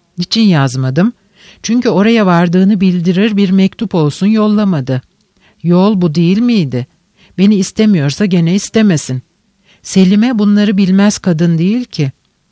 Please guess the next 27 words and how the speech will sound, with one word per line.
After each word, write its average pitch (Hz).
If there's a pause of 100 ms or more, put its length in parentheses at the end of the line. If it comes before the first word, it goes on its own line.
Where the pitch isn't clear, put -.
(260)
Bunları 208
müdürün 226
karısı 202
bilmez. 196 (440)
Yalnız 190
ne 214
var 139
ki 208
babasını 185
kaybetmiş, 151 (240)
kendini 196
şaşırmış 180
bir 196
kimsesiz 196
kızdır. 151 (640)
Onun 220
eksik -
yaptığı 160
işlere 160
aldırmayarak 165 (360)
ve 165
Hasan 208
Bey'in 180
toprağını 185
sayarak 175
hiç -
olmazsa 151